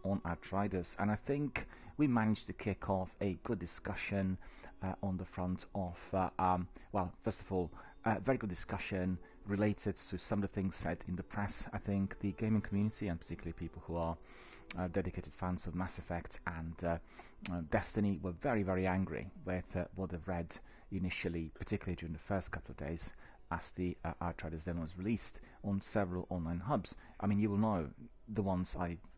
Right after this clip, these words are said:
you know, the ones in question, but I'm not gonna be singling them out here. Basically, they were all feeling was that the game was not performing well, and it was looking like the old gen game, very poorly written, was one of the things that really did stick out,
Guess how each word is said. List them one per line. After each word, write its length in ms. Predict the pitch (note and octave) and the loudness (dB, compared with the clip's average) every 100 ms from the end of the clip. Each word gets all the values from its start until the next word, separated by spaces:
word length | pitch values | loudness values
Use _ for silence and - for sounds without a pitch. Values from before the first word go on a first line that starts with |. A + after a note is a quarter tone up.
| - - - | -20 -10 0
you 100 | G2 | 0
know, 60 | D#2+ | 2
the 80 | |
ones 260 | G2 F#2+ - | 4 4 2
in 60 | F2+ | -2
question, 500 | G2 - - F#2 F2 | 0 -2 -2 0 0
but 80 | - | 0
I'm 140 | F2 | 0
not 100 | F2+ | 0
gonna 160 | D#2 D#2 | 0 -6
be 140 | D#2+ - | -6 -6
singling 320 | - F2+ F2 | -4 0 0
them 140 | E2+ | 2
out 180 | F2 - | 0 -2
here. 260 | - F2 E2+ - - - - | 0 0 0 -4 -12 -14 2
Basically, 300 | - G#2+ - | 6 6 4
they 80 | F#2+ | 0
were 140 | F2+ G#2 | 2 2
all 120 | F#2+ | 0
feeling 320 | - F#2+ F2+ | 0 0 2
was 200 | F2 F2 | 0 0
that 180 | E2+ - | -2 -2
the 80 | - | 0
game 180 | F#2 | 0
was 140 | D#2 - | 0 -6
not 120 | - | -8
performing 360 | - F2 E2 E2 | -6 -4 -2 -2
well, 320 | G2 G2+ F#2 - D#2 D2 | 0 0 0 -6 -10 -8
and 200 | D2+ - | -8 -8
it 120 | - - | -8 -8
was 260 | E2 - - | -10 -8 -6
looking 320 | F2+ - E2 | -6 -4 -4
like 160 | D#2+ D#2+ | -4 -4
the 120 | - G2 | -2 -2
old 180 | F#2 | -2
gen 220 | - F#2 F2+ | 0 0 0
game, 440 | F#2+ F#2 F#2+ G2+ - | 2 2 2 -2 -6
very 200 | G2 F2 - | -2 -2 -2
poorly 260 | - F2 E2 | -2 0 0
written, 480 | E2 - G2+ G2+ A2 - - - - | -2 0 2 2 0 -10 -18 -16 -12
was 200 | F2+ F2+ - | -10 -8 -6
one 120 | E2+ | -6
of 60 | |
the 80 | F#2+ | -6
things 340 | - F2 E2+ - | -6 -6 -6 -4
that 120 | E2 - | -6 -4
really 260 | F2 F2 E2 - - | -4 -4 -6 -12 -8
did 160 | F#2 - | -6 -4
stick 280 | - F2+ - | -2 -4 0
out, 260 | G2 F#2+ | -2 -2